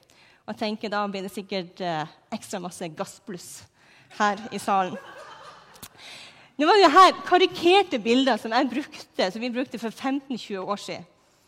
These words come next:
Da jeg var jeg nygift og syntes jeg hadde peiling på alt. Nå er jeg toogførti år. Jeg synes ikke, det er ikke så lett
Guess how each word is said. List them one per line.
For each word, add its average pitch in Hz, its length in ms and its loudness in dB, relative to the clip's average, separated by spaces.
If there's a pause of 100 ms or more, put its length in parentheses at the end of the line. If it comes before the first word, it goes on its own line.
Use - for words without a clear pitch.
(500)
Da 202 120 0 (100)
jeg 233 120 -2
var 185 240 0
jeg 190 120 -4
nygift 180 540 -10
og 170 80 -12
syntes 196 240 -14
jeg 180 80 -8
hadde 180 240 -8
peiling 180 320 -10
på - 100 -16
alt. - 300 -20 (1300)
Nå 226 100 -8
er 233 80 -2
jeg - 100 -14
toogførti 208 500 -10
år. 262 240 -2 (720)
Jeg - 80 -20
synes 254 140 -12
ikke, 320 120 -6
det 294 80 -2
er 311 80 -6
ikke 381 140 -10
så - 420 -12
lett - 440 -8